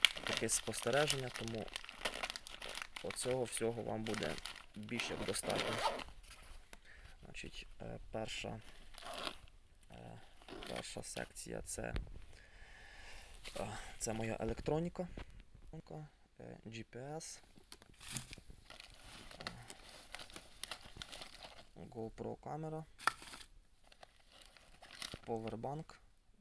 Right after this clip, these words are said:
з шнуром, а також купа батарейок і... Сірники. Ось ця нижня секція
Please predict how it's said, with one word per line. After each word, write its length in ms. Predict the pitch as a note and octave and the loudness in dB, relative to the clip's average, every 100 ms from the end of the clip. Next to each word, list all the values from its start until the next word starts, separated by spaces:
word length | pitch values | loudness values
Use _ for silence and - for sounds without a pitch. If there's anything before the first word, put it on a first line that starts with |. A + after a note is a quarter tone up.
| F#3+ A#2+ | -12 -10
з 500 | A#2+ A#2+ A#2+ A#2+ A#2+ - | -8 -4 -4 -4 -6 -10
шнуром, 440 | - - B2 B2 C3 - - - - - - - - - - - - - | -4 0 2 2 0 0 -2 -6 -10 -12 -14 -8 -2 0 2 2 4 6
а 40 | |
також 720 | - - B2+ - B2 - - - - - - - - | 8 8 8 6 6 6 8 6 4 0 -2 -2 2
купа 260 | - - G#2 G#2+ | 2 2 0 2
батарейок 580 | - A#2 C3 C3+ B2+ - - - | 2 2 4 2 0 -4 -14 -10
і... 420 | A2 A2+ A#2 A2+ - - - - - - | -6 -4 -4 -6 -10 -16 -20 -20 -20 -12
Сірники. 520 | - A2+ A2 - - - - - - - - - - - - - - - - - - - - - - | -6 -4 -6 -10 -14 -14 -6 2 2 2 -4 0 0 0 -4 -6 -10 -14 -16 -16 -14 -14 -14 -16 -12
Ось 180 | A2+ A2+ | -10 -8
ця 160 | - A2+ | -4 -2
нижня 380 | B2 C#3 D3 C#3+ | 0 0 0 0
секція 540 | - D3 - D#3 | 0 0 -2 -2